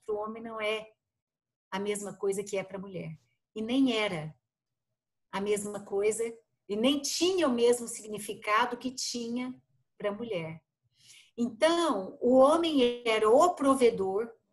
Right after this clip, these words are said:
e enquanto, e ainda isso recai sobre o homem. Tem a coisa do provedor e tem a coisa do fi-, dos filhos, então a coisa piora muito mais. E claro que hoje em dia, por mais que você fale assim pra mim, "Olha,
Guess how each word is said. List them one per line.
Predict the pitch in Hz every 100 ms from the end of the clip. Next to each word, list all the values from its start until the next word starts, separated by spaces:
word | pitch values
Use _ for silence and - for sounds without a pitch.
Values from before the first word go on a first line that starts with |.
| _ _ _ _ _ _
e | 254 285
enquanto, | 285 294 320 392 392 277 254
e | 214
ainda | 226 240 311 403 277
isso | 277 - 277
recai | 277 359 277 254 220 175 - _ -
sobre | - 202 196
o | 180
homem. | 156 - - - _
Tem | 359
a | 370 -
coisa | 277 262 240
do | - - 285 440 453
provedor | - 285 247 233 208 233 285
e | 311
tem | 330 311
a | 285 -
coisa | 269 294 285
do | 262 208 277 339
fi-, | - - 269 254 214
dos | 277 349 - -
filhos, | 285 359 427 440 277
então | 285 277 269 311 359
a | 311
coisa | - 247 247
piora | 269 285 247 262
muito | 254 277 294
mais. | 277 180 - - - - -
E | 277 277
claro | - 339 349 370 262
que | 269
hoje | 226 - 214
em |
dia, | 202 233
por | 262 240
mais | 294 349
que | -
você | - 277
fale | 262 233 233
assim | 226 220 208
pra | 226
mim, | 214 202 208
"Olha, | 269 285 180